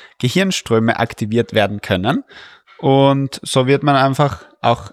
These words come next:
freier im Kopf. Das heißt, durch das, dass wir uns bewegen, meistens an der frischen Luft,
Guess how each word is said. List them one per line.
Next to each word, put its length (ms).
freier 500
im 140
Kopf. 420
Das 180
heißt, 460
durch 180
das, 240
dass 220
wir 160
uns 380
bewegen, 440
meistens 360
an 120
der 60
frischen 360
Luft, 380